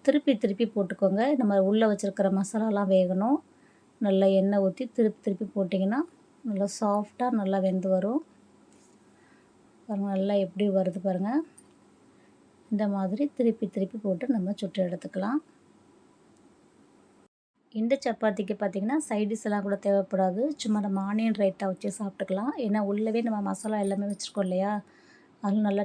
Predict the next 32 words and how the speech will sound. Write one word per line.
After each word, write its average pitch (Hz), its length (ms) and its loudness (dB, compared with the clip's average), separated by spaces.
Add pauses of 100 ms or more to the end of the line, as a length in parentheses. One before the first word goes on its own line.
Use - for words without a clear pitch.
(140)
டேஸ்ட்டாக 202 400 0
இருக்கும். 226 260 -4
இதை 208 120 -2 (100)
சிம்பிளாகவே 214 500 0
வச்சு 190 260 -6
சாப்பிட்டுக்கலாம். 190 560 -2 (2500)
நான் 220 180 4
இன்னைக்கு 240 300 -2 (100)
சகருக்கு 233 520 0
கறி 214 200 4
குழம்பு 214 260 2
வச்சதுனால 202 380 -4 (120)
அதை 202 200 2
வச்சுருக்கிறேன். 196 560 0 (840)
நம்ம 214 120 2 (120)
என்ன 208 120 4 (100)
இருக்கோ 202 220 0
அதை 214 160 4
வச்சு 190 220 -4
சாப்பிட்டுக்கலாம். 196 580 0
பொதுவா 233 260 4 (100)
பார்த்தீங்கன்னா 220 420 2
சின்ன 233 140 6 (100)
பிள்ளைங்களுக்கெல்லாம் 208 520 2
இந்த 208 180 2
மாதிரி 202 220 2
உள்ள 208 140 2 (140)
மசாலா 208 320 -2
வச்சு 190 180 -6
கொடுத்தா 202 200 -6 (120)
சாப்பிடுவாங்க. 190 440 0 (600)
சப்பாத்தி, 226 400 4